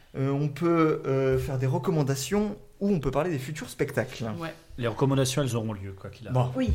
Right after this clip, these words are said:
Speaker 4: d'accord, ok.
Speaker 2: On vous laisse
Speaker 1: Bon,
Speaker 2: le choix.
Speaker 1: on, on va parler des, des projets et des envies futures, peut-être ?
Speaker 2: Ouais. Est-ce
Speaker 4: Ouais.
Speaker 2: que déjà tous vos projets sont dévoilables ?
Speaker 1: Non.
Speaker 2: Il y en a qui sont encore trop brouillons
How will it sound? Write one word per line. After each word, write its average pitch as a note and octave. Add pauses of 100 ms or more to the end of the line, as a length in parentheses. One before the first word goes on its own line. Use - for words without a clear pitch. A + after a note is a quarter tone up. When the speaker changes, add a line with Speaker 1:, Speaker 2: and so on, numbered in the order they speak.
(160)
Speaker 4:
d'accord, A3+
ok. G3+
Speaker 2:
On -
vous -
laisse A#2+
Speaker 1:
Bon, G#2
Speaker 2:
le F2
choix. F#2+ (160)
Speaker 1:
on, A2+ (100)
on A#2
va A2
parler A#2
des, B2+ (220)
des B2+
projets D3
et D3+
des D3
envies D3+
futures, - (100)
peut-être ? - (440)
Speaker 2:
Ouais. A#3+
Est-ce A#3
Speaker 4:
Ouais. A#3+
Speaker 2:
que A#3+
déjà B3 (200)
tous C4
vos G#3
projets G#3+
sont F3 (120)
dévoilables ? D#3+
Speaker 1:
Non. A2
Speaker 2:
Il -
y E3+
en E3+
a F3
qui F3
sont D#3 (540)
encore D#3+
trop -
brouillons F3